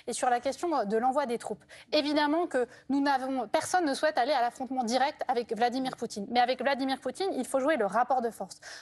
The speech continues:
Moi, je suis allée voir, euh, Volodymyr Zelensky, euh, il y a quelques semaines. Il m'a dit, euh, de remercier Emmanuel Macron d'abord pour la livraison d'armes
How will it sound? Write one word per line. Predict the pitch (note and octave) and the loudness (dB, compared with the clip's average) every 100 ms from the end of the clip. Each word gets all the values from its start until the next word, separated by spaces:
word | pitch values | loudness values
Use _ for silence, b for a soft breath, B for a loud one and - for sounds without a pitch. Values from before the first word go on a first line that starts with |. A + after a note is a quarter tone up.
| B | B
Moi, | E4 | 0
je | D#4+ D4+ | 2 -2
suis | - D4+ C#4+ | -2 -2 2
allée | B3 C#4+ | 2 2
voir, | C4+ C#4 | 0 2
euh, | B3+ A#3 A3 - | 2 0 -2 -4
Volodymyr | A3 C4+ B3+ C4+ C4 | -2 0 0 -2 0
Zelensky, | C4 C4 B3 - D#4 | -2 -2 -4 -2 2
euh, | B3+ - B B | 2 0 B B
il | |
y | A#3+ | 2
a | |
quelques | C4+ B3+ B3+ | 2 0 -2
semaines. | - G3+ G#3 - B B B | -2 -6 -6 -14 B B B
Il | C#4+ | 2
m'a | D4 D4 | 2 2
dit, | C4 E4+ F4+ - | 0 0 0 2
euh, | A#3+ A3+ G#3+ | 2 2 0
de | A#3 | 0
remercier | C4 C#4 C#4 - C#4 C4 - | 2 0 0 -2 -4 -4 -2
Emmanuel | A#3+ B3 A#3 A#3 | 0 2 2 2
Macron | A3+ - | 0 0
d'abord | A#3 B3+ C#4 C4 | 2 2 2 0
pour | A#3+ | 0
la | A3+ | 0
livraison | G#3+ A3 A3 A3+ | -2 -2 0 0
d'armes | A#3 A#3 A3+ F#3+ | 0 0 0 -6